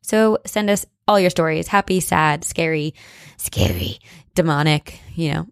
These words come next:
all those things. Did you possess a demon? Let us know, because I am excited to hear.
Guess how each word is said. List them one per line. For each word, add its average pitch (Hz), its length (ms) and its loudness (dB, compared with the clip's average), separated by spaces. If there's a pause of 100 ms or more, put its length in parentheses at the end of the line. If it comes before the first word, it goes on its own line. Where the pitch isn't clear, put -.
(140)
all 185 200 4
those - 200 0
things. - 320 -8
Did 175 220 -2
you 185 100 -2
possess 214 320 0
a 240 60 0
demon? 247 320 2
Let 254 100 2
us 262 160 0
know, 285 140 0
because 165 360 -2 (140)
I 170 120 2
am 180 760 0
excited 208 340 -2
to 220 60 0
hear. 165 220 -2